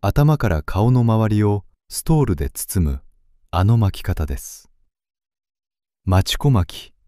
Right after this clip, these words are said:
と呼ばれ、全国の若い女性が真似をしました。けれど、その始まりは演出でも衣装合わせでもなかったと言われています。北海道でのロケが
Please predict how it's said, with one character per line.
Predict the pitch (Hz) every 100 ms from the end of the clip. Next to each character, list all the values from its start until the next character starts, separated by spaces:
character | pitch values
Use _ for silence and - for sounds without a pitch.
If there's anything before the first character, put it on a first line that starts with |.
| -
と | 135
呼 | 113
ば | 98 95
れ、 | 92 90 - _ _ _ -
全 | 95 151
国 | 131 107 92
の | 73
若 | 67 82 139
い | 113
女 | 80 82
性 | - 95
が | 85 82 78 - _ -
真 | 80
似 | 90 104
を |
し | 87 80
ま | 64
し | -
た。 | 71 - _ _ _ _ _ _ _ _ _ _ _ _ -
け | 156
れ | 123
ど、 | 92 78 - _ _ _ -
そ | -
の | 120
始 | 95 92 92
ま | 120
り | 110 107
は | 101 98 _ _ _ _ _
演 | - 117 120
出 | - -
で | 107 101
も | 73 65 _ _ _ _ -
衣 | 107
装 | - 156 143
合 | 143
わ | 135
せ | - 85
で | 78
も | 69 67 - _ _ _
な | 107 123
か | 107
っ |
た | - -
と | 73
言 | 71
わ | 71
れ | 71
て | 67
い |
ま | 62 62
す。 | - - - _ _ _ _ _ _ _ _ _ _ _ _
北 | - 117
海 | - 165
道 | 135 110
で | 92
の | 82
ロ | 73 -
ケ | 101
が | 80 76 73